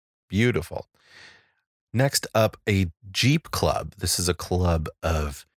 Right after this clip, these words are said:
like, Jeep Wrangler owners who, who sort of tour around and go off-roading and stuff like that, have rescued a R Ver who was stranded in a flooded lake bed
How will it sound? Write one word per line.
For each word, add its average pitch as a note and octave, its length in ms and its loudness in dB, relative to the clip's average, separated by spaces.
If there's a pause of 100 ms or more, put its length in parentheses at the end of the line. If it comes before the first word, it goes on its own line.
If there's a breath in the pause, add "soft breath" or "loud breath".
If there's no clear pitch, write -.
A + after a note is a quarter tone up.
(140)
like, D#2+ 220 -4
Jeep - 300 -4
Wrangler D2+ 480 0
owners D2 520 -2
who, D2 360 -2 (100)
who D#2 160 -2
sort D2 220 -2
of D2+ 100 -8 (100)
tour D2+ 280 0
around D2+ 300 -2
and D2 140 -6
go - 220 -2
off-roading D2 600 -2
and D2 160 -8 (400 soft breath)
stuff - 240 -4
like D2 140 -4
that, - 260 -4 (500 soft breath)
have E2+ 440 2 (140)
rescued F2 880 2 (140)
a D2+ 380 0 (400)
R F#2 200 2
Ver E2+ 600 0 (180)
who E2 380 0
was E2 140 -2
stranded F#2 760 0
in D#2 440 0 (480)
a - 80 0
flooded F#2 420 2
lake F2+ 300 2
bed - 340 -2